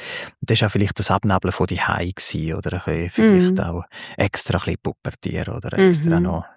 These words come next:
Speaker 2: Hast du ein Beispiel von so einem?
Speaker 1: Ja, ich bin, äh, ich, ich habe dann gemerkt, du, in Zürich gibt's, äh, äh, Ausgangsmeilen u-, und da kann man eigentlich, äh, am Freitagabend, am Samstagabend in den Ausgang und, äh,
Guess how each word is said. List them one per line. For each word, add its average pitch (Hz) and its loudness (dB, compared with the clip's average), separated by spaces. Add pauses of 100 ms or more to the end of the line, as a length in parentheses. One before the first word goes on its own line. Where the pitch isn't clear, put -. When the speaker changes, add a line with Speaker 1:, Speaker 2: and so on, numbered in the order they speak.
Speaker 2:
Hast 208 4
du 214 6
ein 107 0
Beispiel 185 4
von 202 -2
so 202 4
einem? 190 6 (260)
Speaker 1:
Ja, - -2
ich - -8
bin, 85 -2
äh, 80 -2
ich, - -6
ich 107 -2
habe - 2
dann 90 -2
gemerkt, - -4
du, 90 2
in 92 0
Zürich 92 0
gibt's, - -4
äh, 80 0 (580)
äh, 92 2
Ausgangsmeilen 117 2 (260)
u-, - 0
und 101 0
da 92 0
kann 76 0
man 90 0
eigentlich, - -6 (200)
äh, 80 0
am 101 0
Freitagabend, 123 0
am 95 0
Samstagabend 113 0
in 98 4
den 95 4
Ausgang 95 0
und, 90 -2
äh, - -2